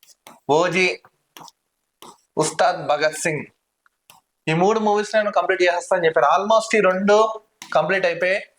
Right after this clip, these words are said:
already మనం గతంలో కూడా చెప్పుకున్నాం. ఇప్పుడు ఈ మూవీ సెట్స్ మీద కూడా వెళ్ళాయి. కానీ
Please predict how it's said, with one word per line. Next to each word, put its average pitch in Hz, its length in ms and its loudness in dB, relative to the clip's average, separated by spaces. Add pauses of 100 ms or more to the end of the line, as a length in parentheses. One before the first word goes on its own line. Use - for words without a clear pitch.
(340)
already 175 260 2
మనం 185 180 0
గతంలో 175 320 2
కూడా 185 180 2
చెప్పుకున్నాం. 165 360 -4
ఇప్పుడు 170 180 0 (200)
ఈ - 100 0
మూవీ 185 240 4 (540)
సెట్స్ 185 280 0
మీద 196 160 4
కూడా 180 140 4
వెళ్ళాయి. 139 260 -2 (680)
కానీ 240 280 2